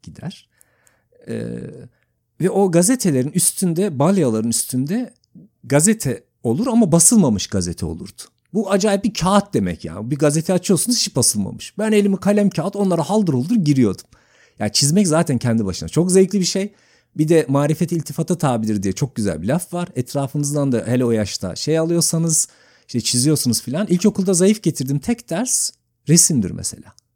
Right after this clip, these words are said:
Çünkü öğretmenin istediğini çizmiyordum. Ve kendi şeyime, bu ba-, bu bayağı bir bağımsızlık manifestosu gibi bir şey aslına bakarsan. Ee, ve çizgi serüveni oradan. Kitap okumayı çok seven bir baba var. Ve çok güzel bir kütüphane var.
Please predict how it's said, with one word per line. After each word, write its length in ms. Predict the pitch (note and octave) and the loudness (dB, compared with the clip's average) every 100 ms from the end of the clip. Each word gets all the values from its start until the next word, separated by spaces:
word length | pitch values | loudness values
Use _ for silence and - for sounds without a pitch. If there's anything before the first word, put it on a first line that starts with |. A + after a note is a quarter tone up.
| _ _ _ _ | _ _ _ _
Çünkü 240 | - F#3+ | -2 2
öğretmenin 440 | E3 E3 F3 F#3+ G3 | 6 4 4 0 2
istediğini 460 | F3+ - D3+ F#3 | 0 0 0 0
çizmiyordum. 1000 | G3 - D#3 D3 G2+ E2 - C3 A#3+ G#3+ | 0 0 2 2 0 0 -6 -4 -2 -4
Ve 140 | E3 D#3+ | -8 -6
kendi 380 | - F3 F#3+ F#3 | 0 2 4 2
şeyime, 360 | - G2+ G2 | 2 0 0
bu 40 | C3 | -2
ba-, 360 | C3 D3+ C#3+ | 0 0 0
bu 140 | D#3 D3 | 0 4
bayağı 260 | F#3+ F3+ | 4 4
bir 140 | F#3+ D#3+ | 2 4
bağımsızlık 520 | D#3 D#3+ D#3+ E3 C3 | 4 6 4 2 0
manifestosu 580 | A2 F#2 G2+ - G2 A2 | 0 2 -2 -2 -2 0
gibi 260 | B2+ E3+ | 0 0
bir 60 | C3 | 0
şey 200 | - G2 | 0 0
aslına 380 | E2+ - D#2 C#2+ | 0 -2 -2 -14
bakarsan. 500 | - - - - _ _ _ - - _ _ _ _ | -18 -20 -20 -20 _ _ _ -20 -20 _ _ _ _
Ee, 60 | B2+ B2+ A#2+ A2+ A2+ A#2+ | 0 2 2 0 -6 0
ve 220 | F#3+ G#3 _ _ | 0 0 _ _
çizgi 300 | - C#3 F#3+ | 0 2 2
serüveni 400 | - C#4 A#3 A#3 | 2 2 4 4
oradan. 500 | A3+ G3 C3+ F2 E2+ _ _ _ _ _ _ _ | 4 2 2 0 -4 _ _ _ _ _ _ _
Kitap 240 | - G3+ | 0 2
okumayı 320 | A3+ G3+ F3 D3+ | 2 2 2 2
çok 200 | D#3 - | 0 0
seven 320 | C3 A2+ G#2+ | 2 2 2
bir 180 | A2 G#2 | 2 2
baba 280 | B2 C3+ | 4 4
var. 340 | D3+ E3+ - - _ _ _ _ _ A2 | 2 -2 -6 -14 _ _ _ _ _ -4
Ve 80 | |
çok 220 | A#2 C#3+ C3 | -2 -4 -2
güzel 240 | A2+ G#2 | -2 -2
bir 40 | G2 | -4
kütüphane 460 | - - E2 F2 | -10 -8 -4 0
var. 500 | E3 E3+ F3 - - | 0 0 -4 -8 -16